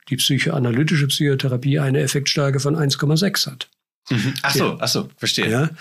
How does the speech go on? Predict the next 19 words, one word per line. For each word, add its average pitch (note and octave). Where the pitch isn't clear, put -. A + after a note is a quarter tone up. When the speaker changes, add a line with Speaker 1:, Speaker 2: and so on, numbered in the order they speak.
Speaker 1:
also B2
null G3
Komma C#3
acht E3+
war C#3
der C3
Durchschnittswert G3+
aller F3
Psychotherapien. D3+
Speaker 2:
Mhm. B2+
Speaker 1:
Und B2
manche F3+
haben D3+
das D3+
in D3+
etwas C3
kürzerer C#3+
Zeit A2+
erreicht. D3+